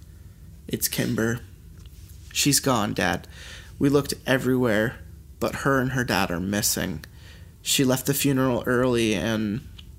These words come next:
and Killian Clary was talking to her dad, and then Samson and Greg left, and I think they went to her house and they got her, Dad. I,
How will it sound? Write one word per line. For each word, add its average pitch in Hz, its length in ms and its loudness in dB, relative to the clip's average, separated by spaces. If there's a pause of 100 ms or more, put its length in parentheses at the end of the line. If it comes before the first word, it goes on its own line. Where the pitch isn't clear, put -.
(560)
and 135 200 2
Killian 135 520 2
Clary 143 680 2 (420)
was 127 180 4
talking 131 420 2
to 131 180 2
her 117 140 2
dad, 127 440 4
and 123 180 0
then 123 300 0 (280)
Samson 147 580 4
and 123 160 0
Greg 139 300 2
left, 135 480 2
and 107 100 -2
I 120 100 0
think 160 300 -2
they 123 120 2
went 127 300 0
to 107 120 -2
her 98 100 0
house 123 360 2
and 117 120 -2
they 101 120 0
got 127 340 0
her, 80 160 -2
Dad. 78 380 -4
I, 87 200 -2